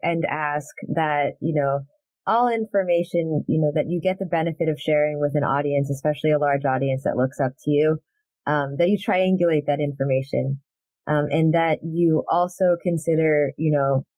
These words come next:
is your incentive outweighing,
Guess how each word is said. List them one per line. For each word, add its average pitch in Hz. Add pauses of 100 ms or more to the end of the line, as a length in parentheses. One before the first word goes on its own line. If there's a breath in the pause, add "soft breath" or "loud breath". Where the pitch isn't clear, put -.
(600)
is 196
your 196
incentive 175 (440)
outweighing, 160